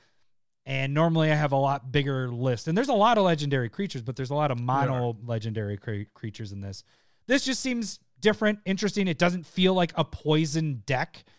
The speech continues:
Speaker 1: It feels like more of a card advantage with poison splashed in it is how
Speaker 2: Do
Speaker 1: I would think I would build it.
Speaker 2: Do you think this ends up being, like,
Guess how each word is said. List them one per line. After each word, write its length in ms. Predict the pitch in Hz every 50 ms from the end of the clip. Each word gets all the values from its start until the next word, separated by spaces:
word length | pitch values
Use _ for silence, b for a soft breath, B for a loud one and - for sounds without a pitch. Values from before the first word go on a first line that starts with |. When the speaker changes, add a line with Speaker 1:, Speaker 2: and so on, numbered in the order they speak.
| _ _ _ _ _ _ _
Speaker 1:
It 160 | 143 147 135
feels 260 | - 151 151 151 139 135
like 160 | 139 127 120 135
more 180 | 131 135 131
of 80 | 131 123
a 640 | 131 131 127 127 127 127 127 127 127 127 123 120 - _ _ _
card 240 | - 160 147 143 139
advantage 560 | 139 123 117 131 127 131 127 127 127 110 107
with 220 | 107 127 120 - _
poison 400 | - 135 127 127 120 101 113 113
splashed 540 | - - - 127 120 113 110 107 - -
in 160 | 107 123 117 107
it 100 | 104 104
is 100 | 101 -
how 120 | - 120
Speaker 2:
Do 80 | - 117
Speaker 1:
I 100 | 110 110
would 220 | 110 110 101 98 _ _ _ _ _ _ _ _ _
think 220 | 151 135 120 -
I 160 | 117 117 113
would 160 | 110 107 98 90
build 260 | 107 101 92 92 92
it. 220 | 90 85 - - _ _
Speaker 2:
Do 120 | - 143 160
you 60 | 165
think 300 | - - 202 208 190 -
this 220 | 202 180 - -
ends 220 | 165 156 165 156 165
up 160 | 147 - -
being, 340 | 143 143 147 143 143 143 139
like, 400 | 135 135 131 127 117 - -